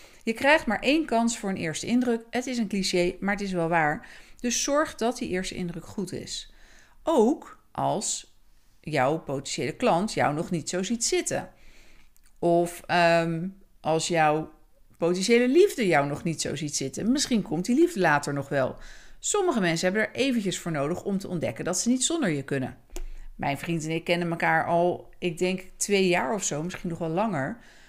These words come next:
voordat de vonk oversloeg. Toen stonden blijkbaar alle sterren goed. Toen was de tijd er rijp voor. Toen waren we allebei niet meer, niet bezet. Dat scheelt ook een stuk natuurlijk. Maar ja, zo kan het, zo kan best wel soms een tijdje overheen gaan.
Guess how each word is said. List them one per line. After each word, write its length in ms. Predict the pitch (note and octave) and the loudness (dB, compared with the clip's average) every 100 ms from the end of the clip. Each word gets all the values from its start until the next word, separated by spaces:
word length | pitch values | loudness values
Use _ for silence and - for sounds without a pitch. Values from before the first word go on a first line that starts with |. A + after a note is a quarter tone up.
| - - - | -20 -20 -6
voordat 300 | - C4 F#3+ | 2 2 2
de 80 | |
vonk 240 | E3 D#3+ D#3+ | -2 -4 0
oversloeg. 640 | C#4 F4+ D4 - C4+ - | 0 0 -2 -4 -4 -4
Toen 200 | - B3 | -2 0
stonden 540 | A#3 B3 A3 G3+ F#3+ | 0 0 0 0 0
blijkbaar 360 | F3+ G3 G3 F#3+ | 0 2 2 0
alle 160 | F#3 E3+ | -2 -4
sterren 440 | - D#4 D#4 D#4 | -2 2 2 0
goed. 500 | - D#4 D4 C#4+ - | -2 0 0 -2 -4
Toen 180 | C4 A3+ | 0 2
was 240 | G3+ F#3 | 2 0
de 140 | F3+ - | -4 0
tijd 320 | C#4 D4 C#4+ | 2 2 2
er 120 | B3 | 0
rijp 340 | A3+ A3+ A#3+ | 2 2 0
voor. 400 | A#3 A#3 A3 A3 A#3+ - - - | -2 -2 -2 -2 -8 -18 -20 -14
Toen 140 | - | -2
waren 160 | F#3 D#3+ | 2 4
we 60 | E3+ | 4
allebei 280 | G3+ E3+ | 4 4
niet 140 | D#3+ E3 | 2 2
meer, 120 | D3 | 0
niet 180 | E3+ D#3 | -2 0
bezet. 420 | D#3 F#3 D4 D4+ | -2 6 6 6
Dat 120 | F3 | 0
scheelt 300 | - C#3 C3+ | -2 -2 2
ook 180 | A3+ D#4 | 2 2
een 60 | C#4 | 0
stuk 280 | A#3+ D4+ | 2 0
natuurlijk. 580 | B3+ B3 A#3+ A#3 A3 A#3+ - - - - - - | 2 0 2 2 2 -2 -6 -18 -18 -20 -20 -4
Maar 440 | B3 B3 B3+ - - | 2 4 4 0 -2
ja, 360 | D#4 D4+ - - | -2 -2 -4 -6
zo 220 | - D4 | 0 0
kan 200 | D4+ C4 | 2 2
het, 160 | A3 A3+ | 2 -2
zo 80 | C#4+ | -2
kan 120 | F4 | 2
best 140 | F#4+ | 2
wel 80 | C4+ | 2
soms 240 | G3 F3 | 0 -2
een 60 | E3+ | -2
tijdje 320 | F3 D#3 D3+ | 0 0 0
overheen 400 | D3+ D#3+ F#3+ D4 | -2 0 0 0
gaan. 360 | D#4 E3+ D3+ | 0 0 -2